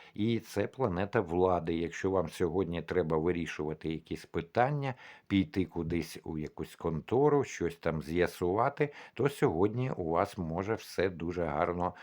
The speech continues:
скластися. Також це гарний день для зустрічей, для різних зборів, для походів у... Ті місця, де багато людей. В цілому вам сьогодні спілкування на користь,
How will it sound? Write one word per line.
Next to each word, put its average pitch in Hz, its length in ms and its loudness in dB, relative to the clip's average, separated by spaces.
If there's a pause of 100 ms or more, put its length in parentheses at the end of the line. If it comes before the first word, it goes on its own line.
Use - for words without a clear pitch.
(100)
скластися. 85 760 0
Також - 560 -2
це 90 180 0
гарний 82 420 0
день 80 260 -2
для 73 220 -2 (240)
зустрічей, 110 720 -4
для 87 240 0
різних 78 460 -2
зборів, 123 540 4 (280)
для 107 280 0
походів 120 760 0
у... 95 420 0 (440)
Ті 113 180 0
місця, 107 520 0
де 92 180 4
багато 90 500 4
людей. 80 380 -2
В 71 60 -8
цілому 92 600 0
вам 90 180 2
сьогодні 78 440 -4
спілкування 90 880 0
на 85 140 -2
користь, 117 580 0